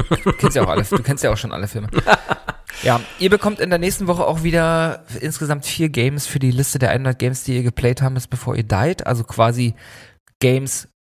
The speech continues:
Speaker 1: neunundzwanzig, dreißig, einunddreißig und zweiunddreißig gibt's nächste Woche. Und ansonsten sind wir wie immer am Donnerstag für euch da und dann eben wieder am Montag mit einer langen Folge.
Speaker 2: Oh, oh, Entschuldigung, ich musste
Speaker 1: Ja.
Speaker 2: echt, das war jetzt nicht, weil du was gesagt hast, das war einfach nur,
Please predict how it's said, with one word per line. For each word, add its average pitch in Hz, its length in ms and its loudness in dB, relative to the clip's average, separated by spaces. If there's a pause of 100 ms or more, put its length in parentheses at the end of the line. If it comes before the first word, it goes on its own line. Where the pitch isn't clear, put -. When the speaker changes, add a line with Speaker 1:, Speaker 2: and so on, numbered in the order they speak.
(240)
Speaker 1:
neunundzwanzig, 131 520 0
dreißig, 117 500 -2
einunddreißig 120 400 0
und 107 100 -6
zweiunddreißig 165 520 -2
gibt's - 180 -8
nächste 147 280 -6
Woche. 135 280 -4 (260)
Und 131 180 -4
ansonsten 117 380 -2
sind 117 160 -4
wir 120 120 0
wie 123 80 0
immer 214 320 -2
am 143 240 -8 (500)
Donnerstag 190 420 2
für - 160 -4
euch 151 160 -2
da 127 200 4
und 110 200 -6
dann 101 140 0
eben 101 220 -6
wieder 95 180 -2
am - 100 -10
Montag 98 300 -6
mit - 100 -10
einer 85 100 -4
langen - 200 -8
Folge. - 320 -12 (1500)
Speaker 2:
Oh, 170 300 8 (380)
oh, 143 160 6
Entschuldigung, 104 420 6
ich 92 60 4
musste 113 380 2
Speaker 1:
Ja. 101 100 2
Speaker 2:
echt, - 320 2 (100)
das 110 160 6
war 127 120 8
jetzt 127 120 2
nicht, 160 140 4
weil 131 100 6
du 131 80 6
was 131 180 4
gesagt 117 300 2
hast, 101 160 2
das - 160 -2
war 95 80 2
einfach 104 240 0
nur, 117 260 0